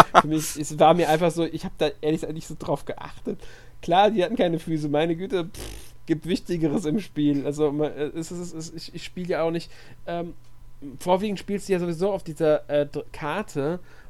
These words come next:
Speaker 2: und die Charaktere selbst, der, also den, ihre Füße siehst du eh nur, wenn, äh, bei den Kampfanimationen und so und in manchen Zwischensequenzen.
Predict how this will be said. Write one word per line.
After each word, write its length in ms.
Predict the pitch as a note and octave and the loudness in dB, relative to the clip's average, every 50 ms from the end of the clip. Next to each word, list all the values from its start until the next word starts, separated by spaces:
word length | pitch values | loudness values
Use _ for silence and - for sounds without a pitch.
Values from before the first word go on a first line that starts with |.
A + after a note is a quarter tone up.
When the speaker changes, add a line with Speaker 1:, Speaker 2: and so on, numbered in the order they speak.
| - - - | -14 -10 -4
Speaker 2:
und 460 | - E3+ E3+ E3 F3 E3 - - - | 0 0 0 0 -2 -4 -6 -8 -8
die 80 | E3 D#3+ | -8 -4
Charaktere 500 | - F3 D#3+ D#3 - F#3+ F3 E3 D#3 D3 | -2 -4 -4 -4 -2 -2 -2 -2 -2 0
selbst, 560 | C3+ D3 D3 E3 G3+ G3 - - - - - - - - - | 2 2 4 4 2 0 -2 -8 -12 -14 -14 -16 -16 -6 -4
der, 140 | D3 - - | -4 -2 -2
also 120 | D3 D3+ | -2 0
den, 180 | D3+ D3 D3 - | 0 0 2 2
ihre 200 | D#3 D#3 D3 D3 | 4 2 2 2
Füße 340 | - - G3+ A3+ G#3 G#3 D#3+ | 0 -2 -2 0 0 0 0
siehst 240 | D3 F3+ E3+ - - | 0 -2 -2 -4 -6
du 60 | - | -6
eh 120 | - G#3 | -4 -2
nur, 180 | C4 C#4+ F#3+ D#3+ | 0 2 4 4
wenn, 260 | C#3+ C#3 C#3 - - | 4 4 2 0 -2
äh, 80 | C#3 C3+ | -4 -4
bei 180 | - C3+ B2+ | -2 0 0
den 140 | C3 B2 B2 | 0 0 0
Kampfanimationen 920 | - - C3+ C#3 - - B2 B2 A#2 A2+ A#2 - - - A#2 A2+ A2+ - | -2 -2 -2 -2 -4 -6 -6 -6 -6 -6 -8 -8 -6 -6 -4 -4 -4 -6
und 120 | E2 A#2 - | -8 -10 -10
so 160 | - A2 G#2+ | -8 -8 -6
und 220 | G#2 E2+ A2 A2+ - - - | -6 -6 -8 -8 -10 -12 -12
in 160 | A#2+ B2+ A#2 | -10 -8 -6
manchen 280 | A#2+ B2+ B2 - B2 - | -6 -6 -6 -6 -10 -8
Zwischensequenzen. 800 | - C#3 C#3+ D3+ C#3 A2+ A2 - - G2 A2 - - - - | -6 -6 -6 -6 -6 -8 -10 -10 -10 -10 -10 -10 -12 -14 -14